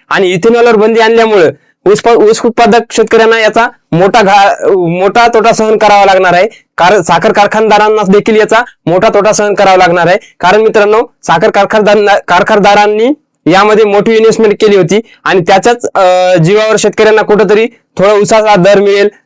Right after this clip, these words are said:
आणि ऊसाची एफआरपी वाढेल अशी शेतकऱ्यांना आशा होती. परंतु मित्रांनो, आता शेतकऱ्यांचे दोन्ही स्वप्न भंगलेली आहेत आणि शेतकऱ्यांना कुठंतरी शासनाच्या माध्यमातून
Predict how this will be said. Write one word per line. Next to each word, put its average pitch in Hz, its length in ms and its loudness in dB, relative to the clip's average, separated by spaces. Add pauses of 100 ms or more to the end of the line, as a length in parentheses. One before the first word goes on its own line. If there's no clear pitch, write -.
आणि 175 240 0
ऊसाची 185 340 -2
एफआरपी 202 400 0
वाढेल 190 320 2
अशी 175 340 -2
शेतकऱ्यांना 202 460 0
आशा 196 300 2
होती. 139 220 0 (280)
परंतु 214 280 0
मित्रांनो, 220 360 0 (200)
आता 180 200 0
शेतकऱ्यांचे 214 440 -2
दोन्ही 208 380 0
स्वप्न 220 280 0
भंगलेली 196 440 0
आहेत 196 120 0 (280)
आणि 180 180 0
शेतकऱ्यांना 214 520 0 (240)
कुठंतरी 208 320 0
शासनाच्या 208 400 0
माध्यमातून 214 480 0